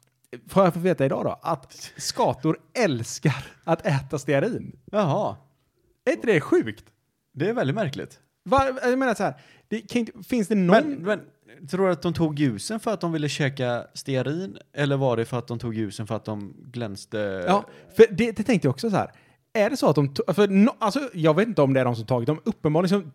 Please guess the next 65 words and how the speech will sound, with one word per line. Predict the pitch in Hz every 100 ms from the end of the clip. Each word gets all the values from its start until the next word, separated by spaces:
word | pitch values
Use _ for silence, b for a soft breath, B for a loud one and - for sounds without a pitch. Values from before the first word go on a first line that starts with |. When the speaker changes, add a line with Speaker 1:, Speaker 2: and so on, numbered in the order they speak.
| -
Speaker 1:
tror | 208 135 175
jag |
Speaker 2:
Ja, |
Speaker 1:
att | 262 143
det | 160
Speaker 2:
men |
Speaker 1:
är |
Speaker 2:
du | 135
är |
Speaker 1:
de | 127
Speaker 2:
inte | 110
Speaker 1:
som | -
Speaker 2:
en |
Speaker 1:
tagit | 131 -
dem. |
Speaker 2:
su-, | 151
sjuk | 110 -
människa | 120 101 98 104
som | 110
går | 104
runt | 104 -
och | 101 -
plockar | - 113 -
Speaker 1:
<laughs> | 175
Och |
s-, | 113
Speaker 2:
stearinljus. | 113 123 101
Speaker 1:
och | -
stjäl | 120 117 175
alla | 165
värmeljus | 131 185 143 127 147 214 202
från | 214 202
området, | 185 123 117
liksom. | 117 123 - -
Nej, | 160 170
Speaker 2:
Nej. | 131 151
Speaker 1:
men | 139 b b b - - - 175 -
det, | 160 143 185
det, | 165 170
jag | 190
har | 233
alltid | 175 160
tänkt, | 202 -
vet, | 123
man, | 135 139 127 123 - -
man | 165
har | 175
ju | 165
hört | 220 214 -
det |
här, | 139
vet, | 110
att, | 113 - b b b -
ja, | 156
men | 165 151
skator, | - 208 143 110 165
de | 165
tar | 170 156
allting | 135 131
som | 127
glänser. | 127 117 104 - 165 -
Speaker 2:
Ja, | - 135 135
precis. | 131 - - - -
Speaker 1:
Men | 170 165 160
de, | 165 170